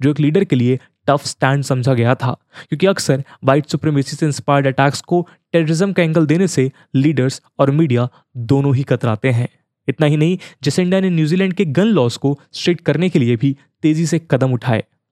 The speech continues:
हमलों के छह दिन बाद military style सेमी ऑटोमेटिक firearms पर प्रतिबंध लगाया और सिक्सटी टू थाउजेंड से अधिक prohibited firearms को गन बायबैक स्कीम के माध्यम से मार्केट में सर्कुलेट होने से रोक दिया। इसके विपरीत ट्वेंटी नाइनटीन में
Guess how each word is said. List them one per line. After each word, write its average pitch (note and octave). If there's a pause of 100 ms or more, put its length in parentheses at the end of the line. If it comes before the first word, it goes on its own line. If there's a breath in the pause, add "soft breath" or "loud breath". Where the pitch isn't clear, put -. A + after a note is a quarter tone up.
(140)
हमलों D#3
के E3+
छह D#3
दिन C#3
बाद D#3 (260 loud breath)
military E3+
style A#2 (160)
सेमी F#3
ऑटोमेटिक E3
firearms D#3
पर C3+
प्रतिबंध C#3+
लगाया A2 (340 loud breath)
और D#3
सिक्सटी -
टू A#3+
थाउजेंड E3
से E3
अधिक E3
prohibited C#3
firearms E3
को D#3+ (300 soft breath)
गन E3+
बायबैक D3+
स्कीम G#3
के F3+
माध्यम B2+
से C#3+ (240 loud breath)
मार्केट C#3
में D#3+
सर्कुलेट D3
होने C#3
से C#3+
रोक A2+
दिया। A2 (360)
इसके C#3
विपरीत D3+
ट्वेंटी F3+
नाइनटीन F3+
में A2